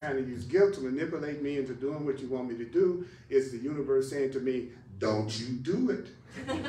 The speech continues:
"Don't you do it. You bet, mm-mm. Nope. Nope." Anybody that loves you and is conscious is gonna be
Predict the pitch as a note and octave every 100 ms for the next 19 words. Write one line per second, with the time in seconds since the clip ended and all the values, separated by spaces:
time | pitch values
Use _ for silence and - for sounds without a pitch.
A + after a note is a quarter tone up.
0 | D4 D#4 D4+ F4 D#4 D4+ - - - -
1 | - G#2 G#2+ G#2+ A#2+ C3+ C#3 F3 B3+ G#3
2 | - A#2 A2 - B2+ C3 C3+ B2 E3 G#3
3 | A3+ D4 C4+ A#3+ A#3+ - - - - B2+
4 | F#3 B3+ - - - - - - - -
5 | - B2+ F#3+ A3+ - - D3 B3+ G#3 G#3
6 | G3 E3+ E3 F3+ F3+ C#3+ C#3+ C3+ B2 A#2+
7 | F3+ E3 D3 C3 A#2+ B2+ B2 A#2+